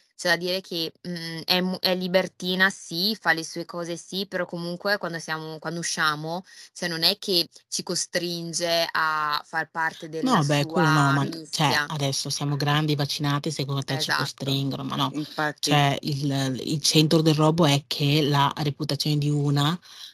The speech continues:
Speaker 2: eh, si sparge
Speaker 3: Inf-,
Speaker 2: su tutte, tra
Speaker 3: influenza
Speaker 2: virgolette.
Speaker 3: tutte.
Speaker 2: E, però io sinceramente a me non frega niente, perché chi mi s-, chi mi conosce sa come sono
Speaker 1: Eh,
Speaker 3: Infatti.
Speaker 2: e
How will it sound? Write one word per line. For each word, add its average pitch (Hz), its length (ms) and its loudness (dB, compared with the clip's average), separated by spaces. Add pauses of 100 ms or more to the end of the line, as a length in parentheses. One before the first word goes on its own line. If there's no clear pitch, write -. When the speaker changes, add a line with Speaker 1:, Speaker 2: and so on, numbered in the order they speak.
(640)
Speaker 2:
eh, 139 380 0
si - 180 -4
sparge 143 400 0
Speaker 3:
Inf-, - 0 -
Speaker 2:
su - 180 -2
tutte, 143 640 0
tra 143 180 0
Speaker 3:
influenza 175 480 2
Speaker 2:
virgolette. - 20 -4
Speaker 3:
tutte. 160 420 0 (460)
Speaker 2:
E, 143 1300 2
però 185 260 4
io 175 180 2
sinceramente 151 400 2
a - 20 4
me 147 80 4
non 143 100 0
frega 143 260 0
niente, 139 500 -2 (420)
perché 143 480 -2 (120)
chi - 200 0
mi 165 140 2
s-, - 220 -4
chi 165 140 2
mi 156 120 2
conosce 156 340 -2
sa 135 160 -6
come 135 200 -2
sono 139 580 -2
Speaker 1:
Eh, 151 160 -2
Speaker 3:
Infatti. 139 540 0
Speaker 2:
e - 20 -6